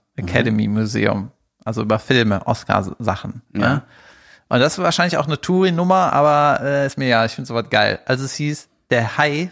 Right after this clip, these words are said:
Speaker 2: von Der weiße Hai ist da. Da dachte ich, Junge, geil, würde ich sehen, ne? Und der <laughs> hängt dann so unterm Dach.
Speaker 1: Ja.
Speaker 2: Ja.
Speaker 1: Love it.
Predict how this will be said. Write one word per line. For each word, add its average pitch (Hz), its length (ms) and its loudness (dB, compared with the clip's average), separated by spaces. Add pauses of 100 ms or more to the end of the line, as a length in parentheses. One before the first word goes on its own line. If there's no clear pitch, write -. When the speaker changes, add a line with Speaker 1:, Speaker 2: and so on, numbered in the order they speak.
(120)
Speaker 2:
von 123 160 -4
Der 113 160 0
weiße 123 320 0 (100)
Hai 170 120 0
ist 170 340 -6
da. 113 460 2 (120)
Da 110 100 -10
dachte 104 200 -12
ich, - 140 -12
Junge, 120 260 -4
geil, 98 400 -2 (140)
würde 120 200 -6
ich 113 100 -10
sehen, 113 340 -2
ne? 143 240 0
Und 127 100 -2
der 120 100 2
<laughs> - 0 -
hängt 139 220 -2
dann 135 140 0
so 123 140 -2
unterm 120 320 -6
Dach. 104 320 0 (160)
Speaker 1:
Ja. 117 180 0 (420)
Speaker 2:
Ja. 101 240 -4 (300)
Speaker 1:
Love 90 320 -8
it. - 160 -18